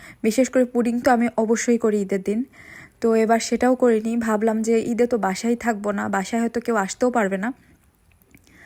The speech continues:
তো এত আইটেম করে আর কি করব। আর নিজের জন্যও আসলে অনেক কষ্ট হয়ে যায়। পুরাটা রোজা রাখার পরে আবার হচ্ছে, উম,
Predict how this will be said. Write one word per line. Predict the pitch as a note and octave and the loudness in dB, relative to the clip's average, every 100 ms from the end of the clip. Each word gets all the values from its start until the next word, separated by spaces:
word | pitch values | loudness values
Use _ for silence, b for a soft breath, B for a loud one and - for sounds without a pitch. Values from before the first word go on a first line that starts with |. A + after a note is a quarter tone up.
| B B B _ | B B B _
তো | C4 | 4
এত | A#3+ A3+ C4 | 6 6 4
আইটেম | B3 B3+ B3 | 2 2 -2
করে | - B3 B3 | 4 6 6
আর | |
কি | A#3 A3+ | 4 -2
করব। | A3 A3 G#3 G#3+ G#3+ | -2 -2 -2 -4 -4
আর | G#3+ G#3+ G#3+ G#3+ G#3 | -2 0 0 0 -2
নিজের | G#3+ A3+ B3 B3 | 0 2 2 2
জন্যও | C4 A#3+ B3+ | 0 0 0
আসলে | A3 - A3 | 0 -2 -4
অনেক | G#3+ A#3 | -4 -4
কষ্ট | A3 - | -6 -4
হয়ে | A3+ A3+ | -2 -2
যায়। | G3+ A3 B3+ B B B B - | -2 -6 -8 B B B B 2
পুরাটা | B3 B3 B3+ | 6 6 4
রোজা | A3+ G#3+ G#3+ | 0 2 2
রাখার | G#3 G3+ A#3 G#3+ | 2 2 0 0
পরে | G#3 F#3+ G3 G#3+ | 2 2 2 0
আবার | G3 G3+ G#3+ | 0 -2 -2
হচ্ছে, | A3 - A3 G#3+ | -4 -4 -4 -4
উম, | G3+ | -4